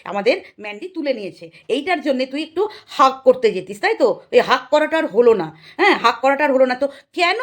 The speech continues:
হলো না? কেন হলো না? হ্যাঁ, তোর, তুই তো কোনো কো-, কিছু, তুই তো অনেক কিছু ওভারলুক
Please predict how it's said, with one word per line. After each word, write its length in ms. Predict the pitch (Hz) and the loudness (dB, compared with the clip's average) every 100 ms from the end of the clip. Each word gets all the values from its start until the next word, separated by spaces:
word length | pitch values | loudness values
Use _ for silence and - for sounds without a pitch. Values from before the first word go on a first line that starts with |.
| 539 | -2
হলো 240 | 466 330 247 | 2 4 4
না? 460 | 202 160 151 _ _ _ - | 2 -4 -10 _ _ _ -14
কেন 340 | 392 466 440 | -12 -12 -10
হলো 180 | 320 240 | -8 -8
না? 400 | 196 165 160 _ _ _ | -10 -16 -20 _ _ _
হ্যাঁ, 140 | 311 466 - _ - | -10 -10 -14 _ -12
তোর, 200 | 269 330 _ | -12 -12 _
তুই 180 | 320 415 | 2 2
তো 200 | 427 403 | 2 -2
কোনো 240 | - 359 370 | -2 -4 -4
কো-, 140 | 339 | -4
কিছু, 300 | 339 349 370 - - | -2 0 0 -2 -4
তুই 100 | 370 | 0
তো 80 | |
অনেক 180 | 320 403 | 0 0
কিছু 200 | 453 440 | 0 0
ওভারলুক 420 | 311 339 427 440 | 2 2 2 0